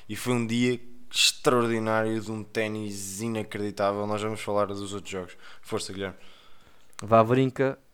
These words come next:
Speaker 2: acaba por ganhar em cinco sets a Daniil Medvedev. E lá ia a nossa aposta em comum.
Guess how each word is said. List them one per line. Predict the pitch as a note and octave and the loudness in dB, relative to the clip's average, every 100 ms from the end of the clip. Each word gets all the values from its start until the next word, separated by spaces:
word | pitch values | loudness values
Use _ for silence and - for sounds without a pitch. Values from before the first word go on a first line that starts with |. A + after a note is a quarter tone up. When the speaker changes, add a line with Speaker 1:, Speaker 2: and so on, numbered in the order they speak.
| _ _ - | _ _ -10
Speaker 2:
acaba | A#2 B2+ A#2+ | -2 4 6
por | A2 A#2 | 4 2
ganhar | A2+ A#2 A#2+ A#2 A2+ | 4 4 4 4 2
em | A#2+ A2 | 0 -4
cinco | - - C3 | -4 -4 -4
sets | - C3 B2 A#2 - - | -2 0 0 0 -12 -10
a | A2 | -4
Daniil | A2+ A#2 A#2+ A#2 | 0 2 4 2
Medvedev. | A#2 A#2 G#2+ A2+ A2 G2 G2+ | 4 2 2 2 2 0 -2
E | A2 | 2
lá | A#2 | 4
ia | A#2 A#2+ A2 - _ - - | 4 2 0 -6 _ -14 -2
a | G#2+ | 4
nossa | A2 A#2 | 6 6
aposta | - A#2+ - A2+ A2 - - | 8 8 6 0 -2 -8 0
em | A#2+ | 0
comum. | - A#2 G#2 | 4 4 4